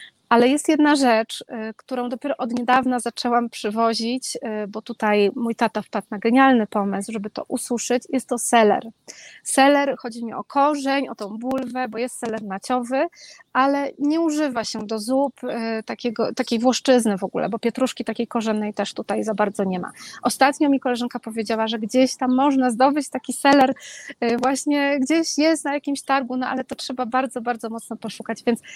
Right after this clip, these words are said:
ja po prostu teraz, jak byłam niedawno w Polsce, to tak krem z selera,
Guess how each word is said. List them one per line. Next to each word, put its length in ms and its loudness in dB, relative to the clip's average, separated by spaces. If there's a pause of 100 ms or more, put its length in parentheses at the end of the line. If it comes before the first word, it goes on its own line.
(200)
ja 180 6
po 120 -6
prostu 360 -2
teraz, 300 2
jak 100 -8
byłam 240 -4
niedawno 360 -4
w 80 -16
Polsce, 540 -4
to 80 -14
tak 180 -14
krem 320 6
z 160 -6
selera, 600 0